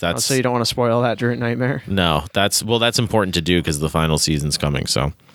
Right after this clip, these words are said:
Speaker 2: Anyways, thanks for listening.
Speaker 1: Yeah, thanks for listening. And,
Speaker 2: And, uh,
Speaker 1: uh,
Speaker 2: we would like to
Speaker 1: hope you
Speaker 2: hear,
Speaker 1: enjoyed it.
Speaker 2: yeah, please comment with your own predictions.
Speaker 1: Yeah.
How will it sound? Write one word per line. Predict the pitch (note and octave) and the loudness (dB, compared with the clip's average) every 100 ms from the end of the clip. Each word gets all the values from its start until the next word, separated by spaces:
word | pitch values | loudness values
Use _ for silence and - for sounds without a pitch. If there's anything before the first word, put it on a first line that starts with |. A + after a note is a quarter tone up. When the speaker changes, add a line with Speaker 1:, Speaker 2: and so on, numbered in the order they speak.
| - - - - | -18 -14 -12 -6
Speaker 2:
Anyways, | D#3 D3 A2+ - - - | -2 2 2 -2 -8 -4
thanks | B2+ - | -2 0
for | A#2 | 2
listening. | G#2 - B2 B2+ | 2 2 0 0
Speaker 1:
Yeah, | F3 A#3+ | 0 0
thanks | B3 A3+ G#3+ | 2 0 0
for | G#3+ | 0
listening. | G3+ G3+ G#3+ G#3 F3 | 0 0 -4 -6 -10
And, | F3 E3 | -8 -2
Speaker 2:
And, | G2+ G#2 | -2 0
uh, | G2+ G2+ | 2 0
Speaker 1:
uh, | A#2 | 0
Speaker 2:
we | B2+ | 0
would | B2+ A#2 | 0 0
like | A#2 | -2
to | - A2+ | 0 0
Speaker 1:
hope | G#2+ | 2
you | |
Speaker 2:
hear, | A2+ A2+ | 2 2
Speaker 1:
enjoyed | C3+ C#3 C3 | 0 -4 -2
it. | |
Speaker 2:
yeah, | A2+ | 0
please | G#2+ B2 A#2+ | 0 0 0
comment | - A2 A2+ E2+ | 0 0 0 2
with | G2 | 0
your | F#2+ F#2+ | 2 2
own | F#2 F#2+ | 4 2
predictions. | F#2+ F#2 G2 G#2 G2 F2+ - - | 0 0 0 0 0 -2 -8 -2
Speaker 1:
Yeah. | C3+ C3+ | 0 0